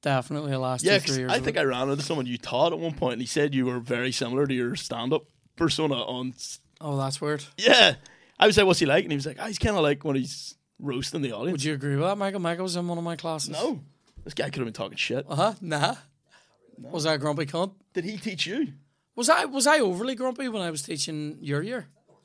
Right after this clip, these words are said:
Speaker 2: What, you taught history, right?
Speaker 1: Journalism.
Speaker 2: Journalism.
Speaker 1: Journalism
Speaker 2: Oh,
Speaker 1: and
Speaker 2: okay.
Speaker 1: media studies, but, like, the history of journalism
Speaker 2: The
Speaker 1: was
Speaker 2: history
Speaker 1: my,
Speaker 2: of journalism.
Speaker 1: that was my real thing, but hardly anybody fucking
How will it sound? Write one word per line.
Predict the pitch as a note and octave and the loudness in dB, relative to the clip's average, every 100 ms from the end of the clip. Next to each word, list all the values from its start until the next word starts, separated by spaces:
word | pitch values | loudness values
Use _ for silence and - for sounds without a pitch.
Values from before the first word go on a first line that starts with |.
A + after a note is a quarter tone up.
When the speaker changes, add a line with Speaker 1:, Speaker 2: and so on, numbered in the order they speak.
| _ - F#3 - - _ C3+ C#3+ C#3 C#3+ _ _ _ _ _ _ _ _ _ _ _ _ C#3 _ _ _ - _ | _ -20 -20 -20 -20 _ _ -20 -20 _ _ _ _ _ _ _ _ _ _ _ _ _ -20 _ _ _ -20 _
Speaker 2:
What, | D3 F#3+ D3 | -4 -4 0
you | G3 | -2
taught | D3+ E3+ C3 | 4 4 4
history, | D3 F#3+ - F3 | 2 2 4 2
right? | B2 C#3 G#3 - _ _ _ _ - _ - | 2 0 -2 -6 _ _ _ _ -20 _ -14
Speaker 1:
Journalism. | - B2 C3+ D#3+ E3+ _ - | -12 -10 -10 -10 -14 _ -8
Speaker 2:
Journalism. | - E3+ B3 C#3 A2 - | -4 -2 -2 -4 -8 -14
Speaker 1:
Journalism | - B2 C3+ C#3 C3+ | -12 -4 -2 -2 -4
Speaker 2:
Oh, | |
Speaker 1:
and | C3 | -6
Speaker 2:
okay. | C3+ | -6
Speaker 1:
media | C3+ | -8
studies, | - C#3 D3 | -8 -10 -10
but, | C#3+ D#3 | -10 -10
like, | C#3+ C#3 - _ _ _ - | -10 -12 -14 _ _ _ -12
the | D3+ | -8
history | C3+ C#3 - C#3+ | -4 -6 -4 -6
of | C#3 | -6
journalism | C3+ C3+ C#3 D3 D3+ | -6 -6 -6 -6 -2
Speaker 2:
The | D3 | 2
Speaker 1:
was | |
Speaker 2:
history | D3+ C#3 C#3 | 4 4 2
Speaker 1:
my, | C#3 | 0
Speaker 2:
of | |
journalism. | D#3+ D#3 D3 C#3+ D3 C3+ | -2 -2 -2 -4 -4 -4
Speaker 1:
that | C#3 | -4
was | C3+ | -4
my | C3+ C#3 | -4 -4
real | C3+ C3+ C3 | -4 -6 -6
thing, | C3 C3+ D3 | -6 -6 -6
but | D3 | -8
hardly | C3 C#3+ C#3 | -6 -2 -2
anybody | C#3 C#3 C#3+ | -2 -4 -6
fucking | C#3+ C#3 C#3+ C#3 C3+ | -6 -8 -6 -6 -6